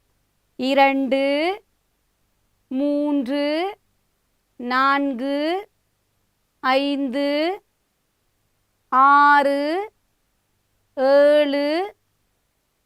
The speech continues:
எட்டு, ஒன்பது, பத்து, பதினொன்று,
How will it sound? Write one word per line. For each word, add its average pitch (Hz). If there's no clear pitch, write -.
எட்டு, 302
ஒன்பது, 285
பத்து, 294
பதினொன்று, 277